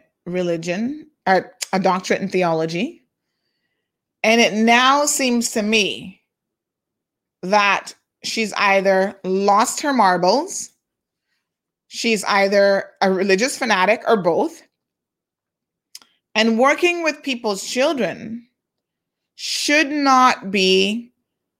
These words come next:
something that is within the scope of her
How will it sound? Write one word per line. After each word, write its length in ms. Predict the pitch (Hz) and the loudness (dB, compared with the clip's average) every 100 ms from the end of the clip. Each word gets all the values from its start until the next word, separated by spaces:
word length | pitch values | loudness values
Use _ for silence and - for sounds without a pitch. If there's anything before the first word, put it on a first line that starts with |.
| _ | _
something 1000 | - - 240 220 214 220 208 208 202 202 | -10 0 2 2 0 2 2 2 -2 -4
that 300 | 196 196 190 - | -2 0 -2 -6
is 340 | - 202 196 190 | -6 -2 -2 -2
within 500 | 190 190 - 208 196 | -4 -4 -4 -2 -2
the 100 | 190 | -4
scope 520 | - - 196 202 - - | -6 -2 -2 -2 -6 -2
of 320 | 190 185 170 | 2 2 -2
her 720 | 170 - 190 185 180 185 190 | -10 -2 0 2 2 -2 -6